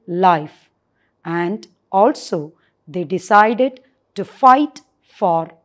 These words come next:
freedom. So students, you once more came to know the details that I have taught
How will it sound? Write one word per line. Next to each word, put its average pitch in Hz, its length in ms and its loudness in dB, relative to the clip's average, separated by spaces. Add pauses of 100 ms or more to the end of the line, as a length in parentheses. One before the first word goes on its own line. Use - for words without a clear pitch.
freedom. 226 520 -6 (1160)
So - 160 -6
students, 311 720 -2 (720)
you 262 480 -2 (200)
once 247 440 0
more 196 460 -2 (500)
came 285 280 0
to 277 100 -4
know 247 380 0 (280)
the 180 120 -8
details 285 600 -4
that 196 180 -6
I 185 60 -4
have 180 240 -8
taught 262 460 -2